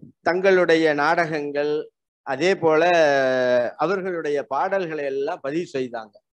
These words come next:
அப்படி நம்ம பார்க்கும்போது, தமிழ்நாட்டுல யார் முதல் முதல்ல வந்து இசைத்தட்டுல பதிவு செஞ்சாங்கன்னு பார்த்தா, ஒரு தேவதாசி. அவங்க வந்து கோயம்புத்தூர் தாயி அப்படின்னு பேரு.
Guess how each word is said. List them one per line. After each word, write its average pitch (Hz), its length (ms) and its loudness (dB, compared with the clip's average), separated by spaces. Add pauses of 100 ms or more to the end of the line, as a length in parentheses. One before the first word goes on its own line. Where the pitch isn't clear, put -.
(880)
அப்படி 233 360 2
நம்ம 190 220 0 (580)
பார்க்கும்போது, 165 720 -2 (580)
தமிழ்நாட்டுல 220 720 2
யார் 180 380 0
முதல் 160 420 -4
முதல்ல 165 440 -6
வந்து 156 320 -6 (280)
இசைத்தட்டுல 151 680 0
பதிவு 165 280 -6
செஞ்சாங்கன்னு 131 600 -8
பார்த்தா, 127 340 -2 (920)
ஒரு 160 240 0
தேவதாசி. 156 680 2 (380)
அவங்க 196 300 2
வந்து 165 560 2
கோயம்புத்தூர் 190 540 -4
தாயி 151 460 4 (440)
அப்படின்னு 139 380 -6
பேரு. 131 300 -4